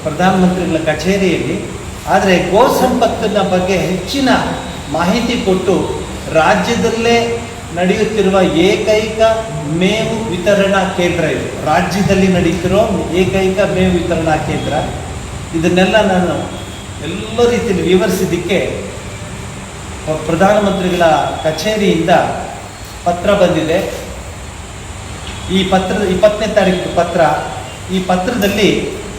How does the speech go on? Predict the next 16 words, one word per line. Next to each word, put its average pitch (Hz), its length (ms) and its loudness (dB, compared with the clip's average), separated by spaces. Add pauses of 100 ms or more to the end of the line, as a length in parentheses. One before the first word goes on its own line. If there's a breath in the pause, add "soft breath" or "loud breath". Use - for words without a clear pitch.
(300)
ಪ್ರಧಾನಮಂತ್ರಿಗಳ 208 920 2
ಕಚೇರಿಯಿಂದ 175 920 2 (1600)
ಚೀಫ್ 285 320 4
ಸೆಕ್ರೆಟರಿ 233 460 0
ಗವರ್ನಮೆಂಟ್ 190 420 4
ಆಫ್ 196 180 2
ಕರ್ನಾಟಕ, 160 520 0 (680)
ದಯವಿಟ್ಟು 175 340 0
ನೋಡಿ, - 500 -4
ಚೀಫ್ 233 260 -4
ಸೆಕ್ರೆಟರಿ 185 440 -2
ಗವರ್ನಮೆಂಟ್ 180 440 0
ಆಫ್ 180 200 -2
ಕರ್ನಾಟಕಕ್ಕೆ 180 880 0 (500)
ಪ್ರಧಾನಮಂತ್ರಿಗಳ 190 880 2
ಕಚೇರಿಯಿಂದ 175 800 0